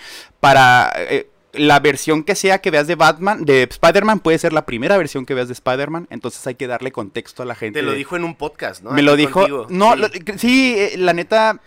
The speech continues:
Speaker 2: En la protocabezona
Speaker 1: pero es, ese
Speaker 2: mágica.
Speaker 1: episodio se tuvo que eliminar, eh, porque, eh, tu-,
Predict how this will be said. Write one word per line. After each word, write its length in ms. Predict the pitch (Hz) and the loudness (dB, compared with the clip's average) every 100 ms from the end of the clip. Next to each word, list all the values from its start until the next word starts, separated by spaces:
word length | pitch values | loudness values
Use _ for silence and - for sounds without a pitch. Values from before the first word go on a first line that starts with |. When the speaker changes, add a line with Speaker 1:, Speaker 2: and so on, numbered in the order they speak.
| _ - | _ -14
Speaker 2:
En 120 | 135 | -8
la 120 | 135 | -8
protocabezona 300 | - 131 139 | -6 -8 -2
Speaker 1:
pero 240 | 202 196 196 | 2 6 6
es, 180 | 190 151 | 4 2
ese 80 | |
Speaker 2:
mágica. 240 | 147 196 226 | 0 2 2
Speaker 1:
episodio 500 | - 202 196 180 202 | 0 -2 0 0 0
se 120 | 208 | -2
tuvo 220 | 165 170 | -6 -4
que 80 | - | -4
eliminar, 400 | 165 143 135 135 - _ - | -4 -2 -2 -2 -4 _ -8
eh, 400 | 117 110 107 107 | -2 0 0 -2
porque, 840 | 113 101 113 107 107 104 104 98 98 _ - _ _ | -6 -6 -4 -2 -2 -4 -4 -6 -10 _ -20 _ _
eh, 400 | - 123 120 123 | -4 -2 -2 -6
tu-, 80 | 127 | -8